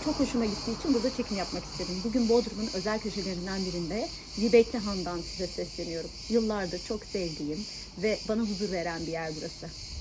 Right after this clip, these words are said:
Taş duvarları, sanat galerileri, avludaki sessizlik ve kahve kokusuyla zamanın yavaş aktığı bir yer. Zaman neden burada yavaş akıyor? Çünkü mekanın mimarisi gerçekten bize bunu hatırlatıyor. Mekan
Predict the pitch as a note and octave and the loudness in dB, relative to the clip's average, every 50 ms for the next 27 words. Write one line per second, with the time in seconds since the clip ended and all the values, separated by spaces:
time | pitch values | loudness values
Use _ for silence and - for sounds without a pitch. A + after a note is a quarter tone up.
0 | - - - - - - - - - - - C4+ C4+ A#3 - - - G#3+ G#3 F#3+ | -8 -8 -10 -10 -10 -10 -10 -10 -10 -6 -2 -2 -2 0 -2 -2 -2 0 0 2
1 | F3+ E3+ F#3 - - - E3+ F3+ F3+ F3 - G3 F3+ F#3+ G3+ - - - G3+ F#3+ | 0 0 0 -2 -4 -2 -2 -2 -4 -4 -4 -4 -4 -4 -4 -4 -4 -2 -2 0
2 | F#3 F3+ E3+ D#3+ D3+ D#3 - D#3+ F3 F#3+ - - G3 G#3+ A3+ A3+ - A#3 A#3 - | 0 0 -2 -2 -4 -4 -4 -2 -2 -2 0 0 2 2 2 4 4 6 6 6
3 | B3 - - - A3 - - - G3+ - G#3 B3 D4 - - - G3 F#3 - - | 6 6 6 6 6 4 4 2 -2 -2 -2 -2 -2 -4 -4 -4 -4 -4 -2 -4
4 | F3+ E3+ F3 A3+ A3+ - G#3 F3+ - - - - F#3+ F3 E3+ F3 F3+ F3+ - - | -4 2 4 4 4 4 2 -6 -6 -8 -10 -8 -8 -6 -6 -6 -6 -8 -10 -14
5 | - - - - F3+ B3+ B3+ A3+ G3 F#3 F3 G3 G#3 F#3 F#3 F#3 F#3 F3+ - E3+ | -16 -14 -8 -2 0 2 2 2 0 0 -2 -4 -4 -4 -4 -4 -6 -6 -8 -10
6 | E3 - - E3+ F3 D#3+ - D#3+ D#3+ D#3+ D#3+ - - - - - - - - - | -12 -10 -8 -8 -8 -6 -6 -6 -8 -8 -10 -10 -10 -8 -8 -8 -10 -12 -14 -16
7 | - - - - - - - - - - - - - - D4 C#4 E4+ F#4 E4 B3 | -16 -16 -16 -16 -16 -16 -16 -16 -18 -18 -16 -8 0 2 4 6 6 6 6 6
8 | G#3 G3+ A#3+ A3+ C4+ C#4+ C4 A3 F3+ F#3 F3 F3 E3 F3 - - F#3 F3 - - | 6 4 2 2 4 4 4 4 2 0 0 0 0 -2 -2 -4 -6 -6 -6 -6
9 | D#3 F3 G3 B3+ - - - - - A#3+ A3+ - A#3 G#3+ G#3 G3+ F#3+ - - G#3 | -4 -4 -4 -4 -6 -6 -6 -4 -2 0 0 0 0 0 0 0 -2 -2 -2 -2
10 | G3+ G3+ A#3 B3 A3+ G3+ G3 G3 F#3+ F#3 F#3 F3+ F3+ F3+ - - - A#3+ C4 - | 0 2 4 4 4 4 2 2 0 0 0 -2 -2 -4 -2 -2 0 0 0 0
11 | A3+ A3 A3+ G#3+ - A3 - - - G#3+ G#3+ C#4 E4+ - - - - - - - | 0 0 0 0 -2 -4 -4 -2 -2 -2 -2 -2 -2 -4 -6 -10 -12 -12 -10 -8
12 | F#3+ F3 A3+ G#3 F3+ G3+ G#3 G3+ F#3 F3+ - F3+ D3+ E3 E3 - - - E3+ E3 | 0 4 4 4 6 4 2 0 -2 -4 -4 -6 -6 -6 -6 -6 -6 -6 -6 -6
13 | D#3+ - - - - - - - - - B3+ B3+ - C4 C#4 C#4+ C4 A3+ G#3 | -6 -8 -10 -10 -12 -12 -12 -12 -4 -2 -2 0 2 4 4 6 6 6 4